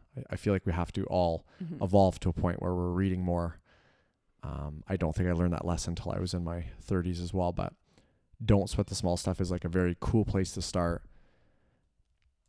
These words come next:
Speaker 1: if you're kind of into improving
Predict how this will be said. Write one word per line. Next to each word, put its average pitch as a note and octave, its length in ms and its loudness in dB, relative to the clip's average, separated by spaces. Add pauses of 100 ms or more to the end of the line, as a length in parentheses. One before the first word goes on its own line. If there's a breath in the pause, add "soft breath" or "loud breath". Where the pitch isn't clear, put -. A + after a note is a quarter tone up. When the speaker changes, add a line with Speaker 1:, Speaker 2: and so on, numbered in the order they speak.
(120)
Speaker 1:
if F#2+ 160 -2
you're F#2 80 0
kind G2 220 4
of G2 80 2
into A2 680 8
improving A#2 1000 4